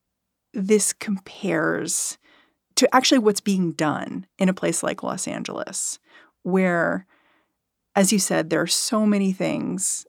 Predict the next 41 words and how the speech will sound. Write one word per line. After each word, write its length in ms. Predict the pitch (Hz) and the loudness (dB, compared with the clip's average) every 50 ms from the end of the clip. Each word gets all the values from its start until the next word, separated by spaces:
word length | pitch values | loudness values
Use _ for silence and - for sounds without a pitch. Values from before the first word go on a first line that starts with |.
| _ _ | _ _
They're 180 | 190 185 190 190 | -2 0 0 0
trying 260 | - - 202 190 185 | 0 2 2 2 2
so 280 | - - - 208 202 | 2 0 0 2 2
many 180 | 196 196 190 185 | 4 4 2 2
things, 340 | 185 190 170 165 170 165 - | 0 0 -2 -2 -4 -4 -4
throwing 220 | - 175 170 175 | -4 -4 -2 -2
spaghetti 420 | - - - 165 170 165 170 165 170 | -4 -4 -4 -2 -2 -2 0 0 -2
at 80 | 170 | -2
the 100 | - 170 | -2 -2
wall 180 | 156 139 147 185 | 0 0 0 -2
to 80 | 190 | -2
try 180 | 185 - - 165 | -6 -6 -4 -4
to 60 | - | -4
fix 540 | - - - - - - - - - - - - - - - - _ _ _ _ _ | -6 -6 -8 -8 -6 -6 -6 -6 -6 -6 -8 -14 -20 -20 -20 -20 _ _ _ _ _
the 80 | - - | -6 -6
homelessness 600 | - - 175 170 165 165 - - - - 165 - | -2 -2 -2 -2 -2 -4 -6 -6 -6 -6 -8 -8
problem. 640 | - - - - - - - - - - - 185 185 _ _ _ _ _ _ _ _ _ _ _ _ _ _ _ | -6 -4 -4 -4 -4 -6 -6 -6 -6 -6 -8 -10 -10 _ _ _ _ _ _ _ _ _ _ _ _ _ _ _
But 120 | - 220 190 | -2 2 6
then 100 | 240 233 | 6 8
when 100 | 240 233 | 8 6
you 100 | 233 240 | 6 4
look 160 | 277 262 - | 2 0 0
at 80 | - - | 0 0
the 60 | 220 | 0
numbers, 800 | 202 185 196 220 208 196 170 156 - - 160 - - - - - _ _ _ _ _ _ _ _ _ _ _ _ _ _ _ _ _ _ _ _ _ - | 2 2 2 2 2 0 0 -2 -2 -4 -4 -4 -4 -4 -4 -8 _ _ _ _ _ _ _ _ _ _ _ _ _ _ _ _ _ _ _ _ _ -6
the 80 | 202 | 0
people 240 | 196 262 277 285 262 | 2 2 2 4 4
who 60 | 226 | 2
are 120 | 208 196 190 | 2 2 2
actually 280 | 185 190 - - 185 | 0 0 -2 -4 -4
homeless 480 | 170 170 185 190 185 185 170 170 - - | -2 0 0 2 2 2 0 -2 -4 -2
are 80 | 160 160 | 0 0
like, 400 | 160 151 147 - - - - _ _ _ _ - | 2 0 0 -2 -6 -14 -20 _ _ _ _ -16
"I 80 | - 190 | -14 -12
kind 260 | - - - 269 302 | -10 -4 -2 0 2
of 100 | 339 277 | 2 2
just 200 | 202 185 175 - | 2 0 -2 -2
needed 260 | 185 185 180 180 170 | -2 -2 -2 -2 -2
a 80 | 156 160 | -4 -2
little 280 | 160 160 151 214 156 - | -2 -2 -4 -4 -4 -6
money." 440 | - - 160 170 - - - - | -6 -6 -6 -6 -8 -8 -10 -16